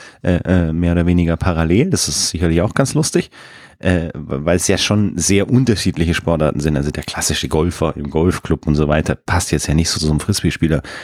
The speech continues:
wie ich, der da einfach im Sommer im T-Shirt und der kurzen Hose durch die Gegend latscht. Bin jetzt nicht der typische Golfer. Ähm, ähm, aber eben die meisten sind wirklich einfach kostenlos zugänglich, bringt man sein eigenes Frisbee mit oder wenn's da Plätze gibt, wo man sich das ausleihen kann, leiht man sich das halt mal für einen Zehner aus und probiert's einfach mal aus.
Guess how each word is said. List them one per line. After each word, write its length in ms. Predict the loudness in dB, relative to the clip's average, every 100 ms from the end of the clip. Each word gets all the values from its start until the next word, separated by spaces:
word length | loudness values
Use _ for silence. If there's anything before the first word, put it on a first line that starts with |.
| -16 -2
wie 140 | 2
ich, 240 | 2 -2 -4
der 100 | 0
da 280 | 0 -2 -10 _ _ _ _ -6
einfach 340 | -4 -4 -2
im 140 | 0
Sommer 280 | 0 2 2
im 140 | 2 0
T-Shirt 320 | -2 0 -2
und 140 | 0
der 80 | -2
kurzen 320 | -2 -2 2
Hose 180 | 4 4
durch 140 | 2
die 100 | 0
Gegend 260 | 0 2 2
latscht. 300 | 2 0 -2
Bin 120 | -2
jetzt 180 | 0 0
nicht 180 | -4 -4
der 120 | -6 -8
typische 300 | -10 -6 -2
Golfer. 320 | 0 0 -2 -4 -10 -10 -16 -18 -12
Ähm, 380 | -2 2 4 2 -2 _ _ _ _ _ _ _ _ -14 -14 _
ähm, 720 | 0 2 4 2 2 2 2 -2 _ -4
aber 180 | -2 2
eben 140 | 2
die 100 | 4
meisten 420 | 4 4 2 2
sind 240 | 4 2 0 -10 -8
wirklich 400 | 0 0 0 -2
einfach 240 | -2 -2 -2
kostenlos 460 | -2 0 -2 -2
zugänglich, 440 | 2 4 4 2 0
bringt 220 | -2 0
man 100 | 2
sein 140 | 2
eigenes 340 | 2 2 2 0
Frisbee 360 | 0 0 2
mit 200 | 2 2
oder 200 | 2 2
wenn's 220 | 2 0 0
da 80 |
Plätze 340 | -2 -2 -2 -2
gibt, 180 | -2 0
wo 40 |
man 160 | 2 2
sich 100 | 0
das 160 | -4 -2
ausleihen 380 | -4 -2 -2
kann, 200 | 0 0
leiht 220 | 2 0 0
man 120 | 0
sich 140 | -2
das 180 | -4 -4
halt 120 | -2
mal 160 | 0 0
für 100 | 0
einen 100 | -2
Zehner 360 | 0 2 2 2
aus 180 | 0
und 100 | -2
probiert's 360 | -2 0 0 0
einfach 240 | -2 -2
mal 180 | 0 0
aus. 240 | 2 0